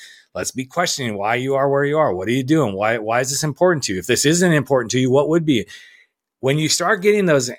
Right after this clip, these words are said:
answers, Bruce, it's amazing how suddenly the fires start to light.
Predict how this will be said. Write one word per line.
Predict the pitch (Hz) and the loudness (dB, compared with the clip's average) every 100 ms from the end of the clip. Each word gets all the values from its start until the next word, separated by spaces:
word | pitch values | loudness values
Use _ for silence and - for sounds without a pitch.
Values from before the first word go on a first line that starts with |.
| - | -8
answers, | 110 135 - 165 147 | -6 -6 -4 -4 -2
Bruce, | 160 170 170 - - | 0 4 2 0 -10
it's | 110 - | -8 -6
amazing | 117 123 135 151 151 135 123 110 | -6 -4 -2 0 -2 -2 -4 -6
how | 113 113 | -4 -4
suddenly | - 135 135 117 104 98 - _ | -2 -2 -2 -4 -6 -8 -12 _
the | - | -20
fires | - 117 120 117 113 - | -10 -4 -2 -2 -2 -2
start | 110 104 - | -2 -6 -8
to | |
light. | 92 85 80 - - | -12 -12 -14 -18 -20